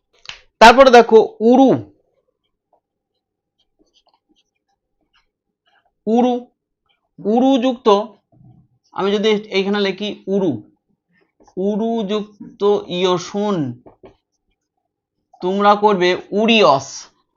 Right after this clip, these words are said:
উরিয়স করবে তো, কিন্তু আমি করব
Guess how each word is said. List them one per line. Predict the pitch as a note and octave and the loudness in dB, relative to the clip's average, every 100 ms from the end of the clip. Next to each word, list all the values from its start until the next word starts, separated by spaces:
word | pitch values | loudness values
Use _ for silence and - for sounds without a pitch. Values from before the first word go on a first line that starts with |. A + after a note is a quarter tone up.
| _ _ _ _ _ _ _ _ F#3 | _ _ _ _ _ _ _ _ -4
উরিয়স | A3+ B3 A3 G#3+ | 2 4 4 2
করবে | F#3+ E3+ | -2 -2
তো, | E3+ A3+ - _ _ _ _ _ _ _ | -2 -4 -6 _ _ _ _ _ _ _
কিন্তু | F#3 G#3 G3+ | -8 -4 0
আমি | D#3+ G#3 | 0 0
করব | A3+ G#3+ | 0 0